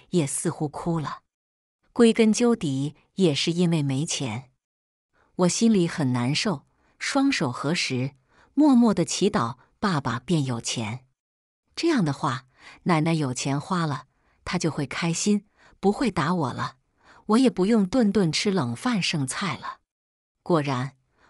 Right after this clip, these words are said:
我的祈祷灵验了，我也是一个对家人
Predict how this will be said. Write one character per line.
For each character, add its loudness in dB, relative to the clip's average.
我 2
的 2
祈 0
祷 2
灵 -2
验 0
了， -8
我 2
也 4
是 -2
一 0
个 2
对 0
家 0
人 -2